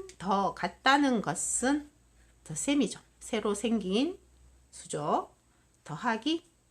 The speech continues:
이백팔십. 그러면 영이고 오고 받아 올림이 생겼죠. 오백오십 미터가 도서관까지의 거리입니다.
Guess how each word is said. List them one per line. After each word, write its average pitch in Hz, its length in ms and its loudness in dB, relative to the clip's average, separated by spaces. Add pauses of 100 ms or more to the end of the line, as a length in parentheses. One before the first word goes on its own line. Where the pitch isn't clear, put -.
(120)
이백팔십. 220 800 -4 (1600)
그러면 190 720 0
영이고 165 1080 -6
오고 294 680 -8 (640)
받아 - 380 -10
올림이 220 280 0
생겼죠. 220 560 -4 (1800)
오백오십 233 1120 -2
미터가 196 720 2 (440)
도서관까지의 202 1500 -2 (140)
거리입니다. 175 680 -4